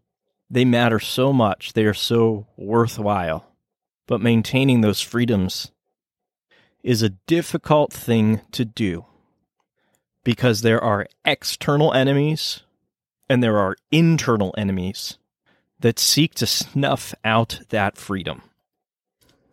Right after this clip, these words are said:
But because of two truths, truth number one, God put you here in this country for a reason. And truth number two, men and women are not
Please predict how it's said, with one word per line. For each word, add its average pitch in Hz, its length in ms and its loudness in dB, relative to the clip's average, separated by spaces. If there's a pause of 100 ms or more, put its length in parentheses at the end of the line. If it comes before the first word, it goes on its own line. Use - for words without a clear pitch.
(540)
But 139 120 2
because 151 380 2
of - 280 0
two 185 500 0 (180)
truths, - 760 -4 (560)
truth - 280 0
number 107 240 0
one, 135 440 2 (160)
God 104 320 0
put 156 200 0
you 143 160 -2
here 131 480 0
in 120 260 4
this 123 260 0
country 131 540 0
for 117 320 -2
a 95 60 2
reason. 131 640 -2 (1300)
And 110 80 -4
truth 120 320 -2
number 104 220 2
two, 139 540 0 (440)
men 131 680 0
and 107 240 0
women 135 500 0 (120)
are 107 100 2
not 117 560 2